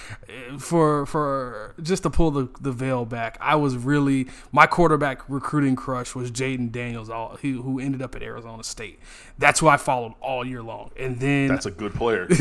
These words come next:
Speaker 1: <laughs> Yeah, he is. You know, when you get six thousand yards of offense, you, so you have to watch.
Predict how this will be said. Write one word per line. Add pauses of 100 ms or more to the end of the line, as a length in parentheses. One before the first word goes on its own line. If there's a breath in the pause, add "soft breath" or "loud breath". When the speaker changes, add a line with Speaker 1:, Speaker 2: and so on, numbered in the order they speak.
Speaker 1:
<laughs>
Yeah,
he
is. (220 loud breath)
You
know,
when
you
get
six
thousand
yards
of
offense,
you,
so
you
have
to
watch.